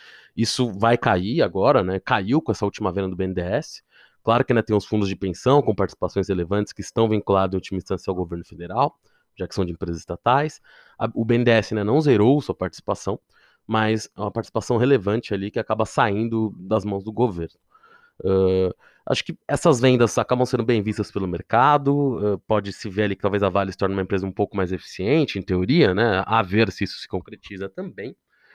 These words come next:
mas essa poderia ser a expectativa. E, na verdade, a forma que a Vale já era operada pelo acordo de acionistas já, já deixava ali muito poder na mão da Bradespar e da Mitsui, né, que são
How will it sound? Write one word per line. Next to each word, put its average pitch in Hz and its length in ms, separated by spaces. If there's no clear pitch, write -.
mas 92 180
essa 98 240
poderia 101 420
ser - 100
a 87 40
expectativa. - 680
E, 156 60
na 170 100
verdade, 139 300
a - 40
forma 147 340
que - 80
a - 20
Vale 104 220
já 104 120
era 101 80
operada 101 420
pelo 143 260
acordo 98 260
de 104 80
acionistas 107 560
já, 110 180
já 113 100
deixava 107 340
ali 107 100
muito 107 260
poder 104 360
na 107 100
mão 101 160
da 101 80
Bradespar 98 580
e - 40
da 95 80
Mitsui, 110 600
né, 95 220
que 85 220
são 90 320